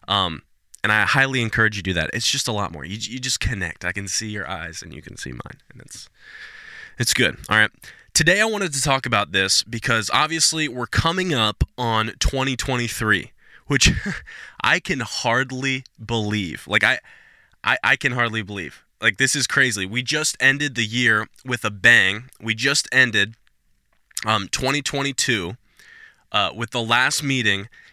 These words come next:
in Bogota, Colombia. Now, I was fortunate to go on this trip. All of the other employees of Miracle Word are angry at me <laughs> and are claiming it's nepotism. The reason that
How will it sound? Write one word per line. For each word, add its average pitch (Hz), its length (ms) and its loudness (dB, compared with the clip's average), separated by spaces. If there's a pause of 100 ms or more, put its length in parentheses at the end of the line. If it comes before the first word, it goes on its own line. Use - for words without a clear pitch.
(120)
in 120 280 -2
Bogota, 135 720 -2 (120)
Colombia. 113 800 0 (360)
Now, 101 140 0
I 156 180 2
was 175 160 0
fortunate 117 600 0
to 120 100 2
go 117 240 2
on 107 160 -2
this 101 220 -2
trip. 107 400 -2
All 101 200 -2
of 101 140 -10
the 104 140 -4
other 101 280 -4 (280)
employees 104 540 -2
of 101 100 -2
Miracle 101 400 -4
Word 98 260 -2
are 90 240 -4 (420)
angry 147 480 4
at 101 180 4
me 117 220 2 (200)
<laughs> - 180 -20
and 117 160 4
are 120 80 0
claiming 143 420 -2
it's 135 200 -4
nepotism. 131 800 0
The 104 100 -2
reason 107 380 0
that 98 240 -4